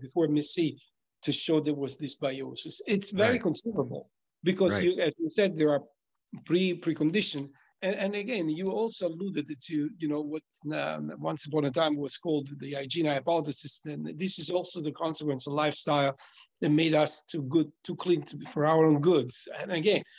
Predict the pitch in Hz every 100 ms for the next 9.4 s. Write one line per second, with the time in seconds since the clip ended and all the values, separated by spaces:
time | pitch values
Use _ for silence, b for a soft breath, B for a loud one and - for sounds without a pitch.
0 | B B _ 294 - - 262 320 208 180
1 | 170 165 185 254 - 185 160 - 208 180
2 | 165 151 - 165 120 107 - 143 147 b
3 | b b _ _ - 202 208 208 330 339
4 | 208 190 240 254 208 233 208 175 156 143
5 | - - - - - _ _ _ - 220
6 | 190 190 165 175 226 220 - 247 233 208
7 | 180 165 151 147 220 226 220 196 180 190
8 | 175 - 170 143 165 208 180 165 147 151
9 | 143 - 131